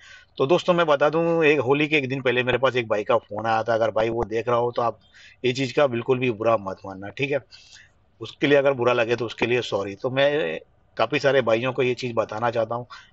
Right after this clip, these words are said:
अगर वो भी जैसे आपने गलती की, वो अगर और भी कोई गलती कर रहा है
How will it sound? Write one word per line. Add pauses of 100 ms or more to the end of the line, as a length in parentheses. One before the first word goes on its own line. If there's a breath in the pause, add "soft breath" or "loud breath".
(100)
अगर
वो
भी
जैसे
आपने
गलती
की,
वो
अगर
और
भी
कोई
गलती
कर
रहा
है